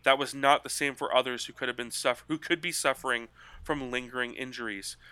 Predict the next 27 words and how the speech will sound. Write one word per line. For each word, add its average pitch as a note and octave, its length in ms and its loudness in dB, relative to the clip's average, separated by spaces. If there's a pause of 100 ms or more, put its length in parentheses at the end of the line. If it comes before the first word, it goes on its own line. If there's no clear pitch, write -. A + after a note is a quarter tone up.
(460)
Though F#3+ 220 12
the F#3 200 4
initial D3 380 2
shock, C#3 440 6
my B2 80 2
first D3 320 -2
reaction C3+ 440 6
was B2 140 -8
to B2+ 120 -10
assist B2+ 340 -4
those B2+ 240 -2
involved. B2+ 460 4
However, C3 420 2 (340)
while D#3+ 300 10
I F3+ 60 8
displayed E3 440 2
a C3+ 60 4
calm D3 400 4
and C3 120 -6
composure, D3 680 0 (260)
I C3 180 8
understand D3 480 2
the C3 60 -4
severity C3 560 0
of A#2 160 -4
what A#2+ 180 4
happened A#2+ 500 4